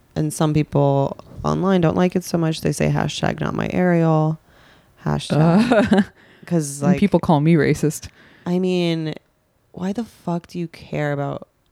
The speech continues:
Speaker 2: Children's
Speaker 1: cartoons?
Speaker 2: cartoons?
Speaker 1: <laughs> Like, grow up.
Speaker 2: I know.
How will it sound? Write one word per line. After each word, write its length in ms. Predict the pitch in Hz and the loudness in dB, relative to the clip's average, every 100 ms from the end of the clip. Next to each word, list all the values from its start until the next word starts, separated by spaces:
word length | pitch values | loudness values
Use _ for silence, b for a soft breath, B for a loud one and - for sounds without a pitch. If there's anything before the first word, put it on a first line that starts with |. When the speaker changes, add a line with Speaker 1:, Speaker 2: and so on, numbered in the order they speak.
| _ _ _ _ _ _ - | _ _ _ _ _ _ -10
Speaker 2:
Children's 580 | 160 175 156 156 220 - | 0 2 2 2 2 2
Speaker 1:
cartoons? 680 | - 311 240 - 247 254 247 | 2 2 2 2 4 2 0
Speaker 2:
cartoons? 240 | 185 185 170 | -2 -2 -4
Speaker 1:
<laughs> 20 | |
Like, 100 | b b b b b - | b b b b b -16
grow 460 | - 151 202 196 - | -6 -4 -2 -4 -6
up. 440 | 175 160 - - - _ - | -6 -6 -6 -12 -20 _ 0
Speaker 2:
I 140 | 165 | 4
know. 440 | 165 143 147 160 | 4 2 0 -4